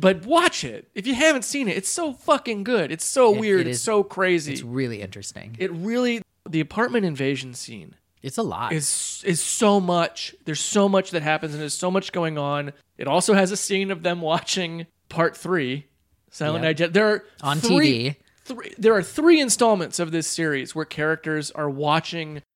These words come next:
Speaker 1: the events of a previous film like it's a piece of media in their world.
Speaker 2: What's the third?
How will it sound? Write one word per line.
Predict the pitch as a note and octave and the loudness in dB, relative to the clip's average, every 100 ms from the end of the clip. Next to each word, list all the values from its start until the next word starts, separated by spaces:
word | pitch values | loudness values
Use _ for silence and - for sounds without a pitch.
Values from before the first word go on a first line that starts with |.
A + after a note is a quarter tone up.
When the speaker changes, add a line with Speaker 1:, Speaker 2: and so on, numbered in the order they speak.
| _ _ - | _ _ -4
Speaker 1:
the | D#3 | -2
events | C#3+ C#3+ D#3+ D#3 | -2 -2 -2 -2
of | F3 D3+ | -6 -2
a | C#3+ | -2
previous | - - F3+ G3 G3 F3+ - | -4 -2 0 0 2 2 0
film | - E3+ D#3 C3+ A2 - _ | -2 0 0 -2 -6 -16 _
like | C3+ C#3 D#3 E3 | -6 0 0 -2
it's | E3 | -6
a | D#3+ | -8
piece | - D#3 C#3+ | -6 -6 -4
of | D3 B2 | -6 -6
media | C3+ C#3 C3 B2+ | -6 -2 -2 -4
in | C3 B2+ | -8 -8
their | A#2 | -8
world. | A#2 G2 - - _ _ _ _ _ - | -8 -10 -12 -16 _ _ _ _ _ -14
Speaker 2:
What's | C#3 | -8
the | D3 | -8
third? | - B2 F#2 G#2 | -6 -6 -6 -12